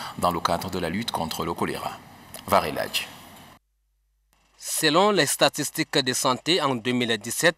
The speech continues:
Speaker 2: pour la région du Salamat, le choléra a fait des ravages. Plus de huit cents cas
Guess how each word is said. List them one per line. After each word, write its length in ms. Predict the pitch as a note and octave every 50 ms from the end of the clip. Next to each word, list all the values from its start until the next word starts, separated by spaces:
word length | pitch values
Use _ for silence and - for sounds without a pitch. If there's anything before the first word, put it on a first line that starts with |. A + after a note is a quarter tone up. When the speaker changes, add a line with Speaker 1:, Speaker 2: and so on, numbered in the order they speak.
| _
Speaker 2:
pour 140 | - C3 C3
la 160 | B2 B2 A#2+
région 380 | A#2 B2 B2 A2+ - C3+ A#2+ A2
du 120 | G#2 A2+
Salamat, 440 | G#2+ - A#2 A2 A2 G#2+ B2 C#3+ E3 - - - - -
le 120 | D#3+ -
choléra 400 | - - C3+ B2+ B2 C3 D#3+ E3+
a 60 | C3+
fait 200 | - - - D#3+
des 120 | C#3+ A#2+ B2+
ravages. 640 | A#2 A2+ G#2+ G2 G#2+ G2+ F2+ - - - - - - _ - - -
Plus 160 | - D3+ F3 E3+
de 80 | D3
huit 160 | B2+ C3+ D3
cents 220 | - - D3+ C3+ A#2+
cas 300 | - - D3+ E3+ F#3+